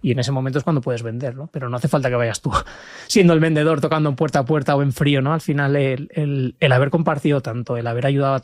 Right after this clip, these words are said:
a tanta gente sin, sin buscar nada a cambio, al final te, la vida te, te lo da. Y creo que podríamos haber empezado a hacerlo un poco antes, pero yo creo que el tema de la, de la formación es, es vital, pero hay que haberlo hecho antes. O sea, no haberlo hecho cuando lo necesito.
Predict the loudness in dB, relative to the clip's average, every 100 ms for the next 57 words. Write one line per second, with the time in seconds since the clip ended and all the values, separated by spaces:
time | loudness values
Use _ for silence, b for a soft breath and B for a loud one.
0 | -4 -2 -2 -2 -2 -2 -2 -4 -4 -4
1 | -6 b b b b b -8 2 4 4
2 | 0 0 0 0 0 2 2 0 -2 -2
3 | 0 -2 -2 -4 -4 -4 -4 -4 -4 -6
4 | -6 -8 -10 _ _ _ _ 0 2 2
5 | 2 0 0 0 0 0 2 0 0 0
6 | 0 2 0 0 0 2 2 2 0 -2
7 | -16 b b b b b b _ _ _
8 | 4 6 6 4 2 2 2 2 0 -2
9 | -4 -10 -10 -4 0 0 0 -2 -2 -2
10 | -2 -4 -6 -10 -10 -8 -6 -8 -8 -10
11 | -8 -6 -4 -4 -6 -6 -4 -2 -2 0
12 | 0 0 -2 -4 -6 -10 -12 -14 -18 _
13 | _ _ _ -2 2 2 2 2 0 0
14 | 2 0 -2 -4 -4